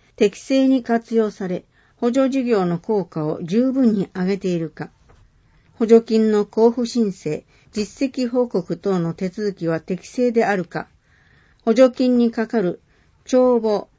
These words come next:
証拠書類、会計書類の作成及び保管状況は適正であるか。主な実施内容、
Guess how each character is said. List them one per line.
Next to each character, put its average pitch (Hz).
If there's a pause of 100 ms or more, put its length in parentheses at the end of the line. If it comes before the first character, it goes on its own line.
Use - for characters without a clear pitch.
(220)
証 247
拠 240
書 220
類、 160 (240)
会 247
計 247
書 247
類 196
の 160
作 180
成 180 (220)
及 233
び 170 (140)
保 196
管 247
状 233
況 165 (140)
は 156
適 -
正 247
で 220
あ 202
る 156
か。 - (1400)
主 277
な 185
実 160
施 -
内 202
容、 131